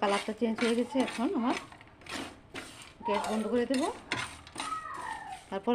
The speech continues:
আমি মিক্সচার করে নেব। এটা বন্ধ করে দিলাম।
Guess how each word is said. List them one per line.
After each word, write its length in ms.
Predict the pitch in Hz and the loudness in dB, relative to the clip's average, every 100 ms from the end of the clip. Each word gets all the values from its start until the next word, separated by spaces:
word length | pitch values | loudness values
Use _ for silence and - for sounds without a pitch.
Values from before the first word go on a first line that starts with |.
| 240 | 6
আমি 120 | 320 427 - - | 6 4 -4 -2
মিক্সচার 260 | 226 - 233 | -2 2 4
করে 120 | 240 247 | 8 8
নেব। 100 | 247 262 | 8 8
এটা 140 | 262 - - - - - - - 855 855 831 784 807 831 831 855 880 880 855 - - - - - | 6 2 -6 -14 -16 -20 -20 -20 -16 -12 -12 -10 -10 -10 -8 -6 -6 -8 -8 8 8 8 -8 -4
বন্ধ 160 | 202 196 202 | 0 2 4
করে 120 | 240 240 | 4 6
দিলাম। 180 | 254 | 4